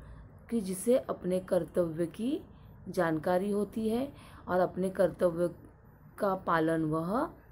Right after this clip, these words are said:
करता रहता है, अपने माँ बाप की सेवा करता है,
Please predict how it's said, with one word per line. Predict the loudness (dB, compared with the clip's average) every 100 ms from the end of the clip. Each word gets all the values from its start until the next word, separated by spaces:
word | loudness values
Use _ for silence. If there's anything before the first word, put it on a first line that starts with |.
| -20 -6
करता | 0 0 2 0
रहता | -2 -4 -8
है, | -8 -12 -16 -20 -20 -20 -12
अपने | -8 0 2
माँ | 2 2
बाप | 0 0 -4 -6
की | -4 -4 -6 -20 -20 -6 2
सेवा | 4 4
करता | 0 -2 -6 -8
है, | -10 -12